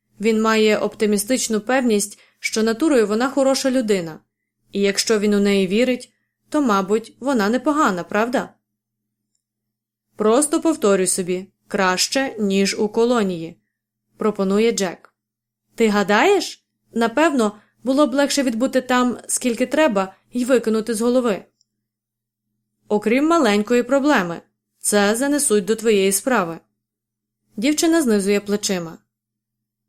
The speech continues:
«Це наче й круто. Хіба ти так не думаєш?» «Ти серйозно, Мол?» Він зітхає і повертає ключ запалювання. Моллі всміхається, щоб показати, що жартує. Ніби.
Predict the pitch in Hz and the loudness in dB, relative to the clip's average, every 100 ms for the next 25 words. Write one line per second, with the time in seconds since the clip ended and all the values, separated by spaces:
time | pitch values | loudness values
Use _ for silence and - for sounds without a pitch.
0 | _ _ _ - 339 330 349 392 392 254 | _ _ _ -2 2 4 4 2 2 0
1 | 220 320 226 - _ _ - 226 233 226 | 2 2 0 -4 _ _ -6 -2 -2 -2
2 | 226 214 214 220 339 339 208 - - _ | -4 0 0 2 2 2 0 -4 -14 _
3 | _ _ _ _ _ _ _ _ 302 320 | _ _ _ _ _ _ _ _ 0 2
4 | 330 330 349 349 247 233 254 254 185 - | 4 4 6 4 2 0 2 2 0 -6
5 | _ _ _ _ _ _ _ _ _ _ | _ _ _ _ _ _ _ _ _ _
6 | - 254 330 247 233 - 247 254 247 - | -4 0 2 2 0 0 2 2 0 -2
7 | - 214 208 202 202 277 311 302 196 208 | -8 -4 -2 -2 0 2 2 0 -2 -2
8 | 196 202 202 214 180 170 165 165 170 _ | -2 -4 -2 -2 -2 -8 -12 -14 -18 _
9 | _ _ _ _ _ _ _ _ 202 226 | _ _ _ _ _ _ _ _ -2 0
10 | 277 254 - 208 247 262 277 - 202 - | 2 0 -2 -2 0 0 0 -2 -4 -6
11 | _ - - 294 302 320 226 196 202 - | _ -10 -4 -2 0 0 0 0 -2 -2
12 | 202 196 196 - 202 160 139 _ _ _ | -2 0 -2 -2 -4 -4 -12 _ _ _
13 | - 233 226 165 | -4 0 0 -2